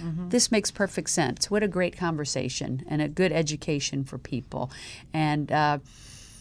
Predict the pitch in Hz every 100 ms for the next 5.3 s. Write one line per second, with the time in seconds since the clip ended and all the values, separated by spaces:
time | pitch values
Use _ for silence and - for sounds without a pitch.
0 | - - - - - - 67 69 202 226
1 | 185 247 254 233 196 - 220 208 - 185
2 | - 220 226 208 180 170 156 170 - 190
3 | 185 180 180 175 - - 202 - 170 -
4 | - - 262 269 170 151 - 180 170 -
5 | 160 180 175